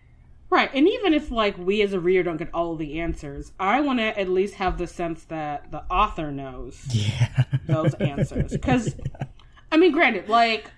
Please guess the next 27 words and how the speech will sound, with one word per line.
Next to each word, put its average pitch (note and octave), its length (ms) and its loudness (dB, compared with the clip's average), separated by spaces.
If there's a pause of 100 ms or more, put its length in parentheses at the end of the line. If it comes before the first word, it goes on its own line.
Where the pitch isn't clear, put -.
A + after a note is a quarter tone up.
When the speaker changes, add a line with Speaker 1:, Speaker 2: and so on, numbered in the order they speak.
(100)
Speaker 1:
I C4+ 220 6
love G#3+ 320 2
world G3 240 2
building F#3 200 2
logistics, E3 600 -6
but, F3+ 180 -8
like, G#3 400 0
not C4 240 -2
everyone G#3 320 0
needs F3+ 200 0
to F3+ 100 -6
know D#3 460 -6 (180)
every F3 380 -2
lo-, E3 180 -6 (120)
like, E3+ 200 -6
logistical E3+ 500 -6
detail D3 400 -10
of C#3 140 -10
your C#3 380 -12 (300)
created C3 320 -8
world. - 240 -20 (120)
Like, D#3 180 -12
that's E3 240 -8
fine. F2+ 320 -16 (480)
But D3 340 -6
I A3+ 240 4
still, B3 600 -2